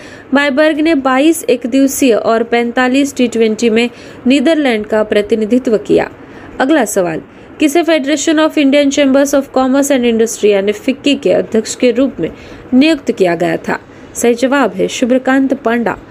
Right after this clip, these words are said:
Federation of Indian Chambers of Commerce and Industry यानी फिक्की ने शुभ्रकांत पांडा को अपना अध्यक्ष नामित किया।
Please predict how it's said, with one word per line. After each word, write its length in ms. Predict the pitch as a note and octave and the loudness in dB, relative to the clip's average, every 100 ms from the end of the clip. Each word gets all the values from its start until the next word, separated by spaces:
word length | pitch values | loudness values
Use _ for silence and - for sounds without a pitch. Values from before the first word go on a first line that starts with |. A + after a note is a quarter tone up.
| - - - - - | -20 -20 -18 -12 -2
Federation 480 | G#3 G#3+ A#3+ C#4 C4+ | -2 0 -2 0 0
of 180 | C4 | 2
Indian 300 | C4+ B3+ C4+ | 2 2 2
Chambers 440 | C4 C#4+ C4+ C#4+ C#4 - | 2 2 2 2 0 -2
of 120 | C4+ C4+ - | -4 -4 -4
Commerce 380 | B3+ C4+ D4+ - | -2 0 -2 -4
and 140 | G#3+ G#3+ - | -6 -6 -4
Industry 480 | A#3+ C4+ C4+ - G3 | 0 0 -2 0 0
यानी 220 | F#3+ G#3 | 0 -2
फिक्की 400 | - B3 - C#4 | -2 -6 -2 -2
ने 140 | F3+ D#3 - - - | -2 -8 -16 -20 -14
शुभ्रकांत 560 | - E4+ D#4 D#4+ E4 E4 D#4 C#4+ | -4 0 0 0 0 0 -2 -4
पांडा 300 | C4 B3+ C4 | -2 0 0
को 260 | D4 - D#3 - - - - - | -2 -2 -4 -4 -20 -20 -20 -6
अपना 340 | B3+ B3 B3+ - | -4 0 -2 0
अध्यक्ष 480 | G#3+ G3 A#3 A#3 B3 | -4 0 -2 0 -2
नामित 320 | A#3+ G#3 E3 - | 0 0 -2 -4
किया। 140 | - | -2